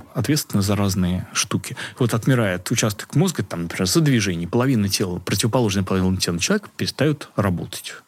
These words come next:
Вот, либо за речь, либо за, там, за понимание речи. Ну и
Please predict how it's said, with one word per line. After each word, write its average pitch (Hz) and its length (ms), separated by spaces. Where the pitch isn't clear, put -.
Вот, 110 400
либо 151 260
за 113 180
речь, - 460
либо 131 380
за, 123 400
там, 101 340
за 131 120
понимание 98 600
речи. 87 300
Ну 180 180
и 123 200